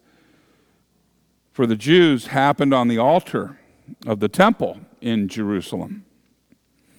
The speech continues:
And Jewish men were allowed near the altar only during these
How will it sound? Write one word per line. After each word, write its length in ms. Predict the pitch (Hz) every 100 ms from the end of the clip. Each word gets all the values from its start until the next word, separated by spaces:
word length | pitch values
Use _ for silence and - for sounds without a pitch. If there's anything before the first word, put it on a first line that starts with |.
| - _ _ _
And 280 | - 139 131
Jewish 460 | 117 156 196 175 -
men 640 | 156 175 208 139 127 143
were 320 | 131 139 135 135
allowed 840 | 123 127 131 139 143 143 127 127
near 440 | 117 131 151 190 185
the 160 | 147
altar 540 | 113 107 104 - 113 113
only 360 | 127 127 131
during 380 | 113 120 120 113
these 360 | 110 107 -